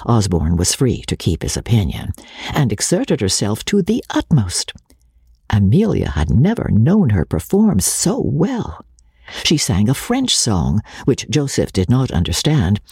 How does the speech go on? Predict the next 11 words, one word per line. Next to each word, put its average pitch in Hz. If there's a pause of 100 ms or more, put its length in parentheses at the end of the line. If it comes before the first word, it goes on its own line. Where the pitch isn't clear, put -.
(280)
and 147
then 190 (260)
a 160
number 190
of 151
those 156
simple 165
ballads 120
which 120
were 180
the 139